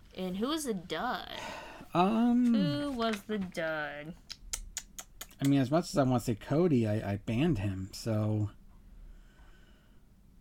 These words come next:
Speaker 2: Who was the dud?
Speaker 1: Should we go with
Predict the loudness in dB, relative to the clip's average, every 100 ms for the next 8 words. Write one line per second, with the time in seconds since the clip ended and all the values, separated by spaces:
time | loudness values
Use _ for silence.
0 | -20 -20 -20 -18 -18 -20 -20 -20 -14 -6
1 | -4 0 0 0 -2 -6 -8 -12 -12 -12
2 | -14 -14 -16 -14 -6 -6 -2 -4 -2 0
3 | 0 0 0 -2 0 0 -2 -4 -6 -10